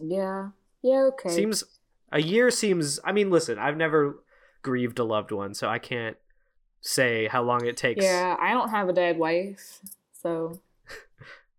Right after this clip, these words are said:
Speaker 2: Not with
Speaker 1: I
Speaker 2: that
Speaker 1: don't know.
Speaker 2: attitude.
Speaker 1: <laughs> Hey.
Speaker 2: <laughs>
Speaker 1: Um,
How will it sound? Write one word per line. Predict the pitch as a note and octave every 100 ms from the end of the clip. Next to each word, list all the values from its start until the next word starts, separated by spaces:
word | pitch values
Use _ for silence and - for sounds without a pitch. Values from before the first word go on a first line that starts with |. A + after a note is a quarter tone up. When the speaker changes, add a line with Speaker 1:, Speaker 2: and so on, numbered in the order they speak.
| _
Speaker 2:
Not | C3+ C#3+
with | B2+
Speaker 1:
I |
Speaker 2:
that | C3
Speaker 1:
don't | C3+
know. | A#2
Speaker 2:
attitude. | A2 G2+ G#2+ G#2 A2+ G3
Speaker 1:
<laughs> | D4+ E4+ - F4 C#4 - F#4 C#4+
Hey. | D4 C4
Speaker 2:
<laughs> | B3 A3 A3 C4+ B3+ C4 - B3+ - G#3 F3+ A3 - - - - - _ _ - -
Speaker 1:
Um, | G3+ G3 F3+ E3 D#3+